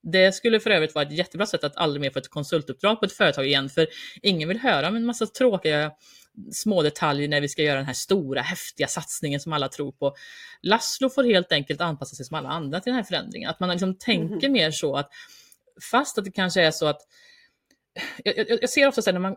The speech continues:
Speaker 1: när man kommer, eh, in utifrån och ser liksom hur de här förutfattade meningarna,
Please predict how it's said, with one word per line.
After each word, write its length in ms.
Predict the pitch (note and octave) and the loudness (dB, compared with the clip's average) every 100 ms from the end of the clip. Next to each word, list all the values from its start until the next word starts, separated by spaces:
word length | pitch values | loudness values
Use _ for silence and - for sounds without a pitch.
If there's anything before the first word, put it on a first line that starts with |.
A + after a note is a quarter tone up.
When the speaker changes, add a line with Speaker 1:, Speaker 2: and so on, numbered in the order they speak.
| - | -4
Speaker 1:
när 100 | G3+ | -4
man 100 | G#3 | -4
kommer, 480 | A3+ G3+ F#3+ G3 F#3+ _ _ - - _ | -4 -2 0 -2 -4 _ _ -18 -18 _
eh, 480 | F3+ F3+ E3+ E3+ - | 0 2 2 2 2
in 200 | F#3+ F3 | 2 0
utifrån 640 | - A3 G3+ G3+ D4+ C#4 | -2 -2 -2 -4 -2 0
och 80 | A#3+ | 0
ser 260 | - E3 E3 | 0 0 0
liksom 300 | E3+ F3+ E3+ | -2 -4 -4
hur 260 | F#3 D#3+ | -2 -2
de 120 | E3+ | -2
här 140 | E3 C#3+ | -2 -4
förutfattade 680 | - G#3 F#3 E3 E3 D#3+ | -4 -2 0 -2 -6 -4
meningarna, 840 | E3 F#3 F3+ D#3 D3+ D3+ D#3 D#3 D#3+ | -4 0 0 -2 -4 -4 -2 -2 -4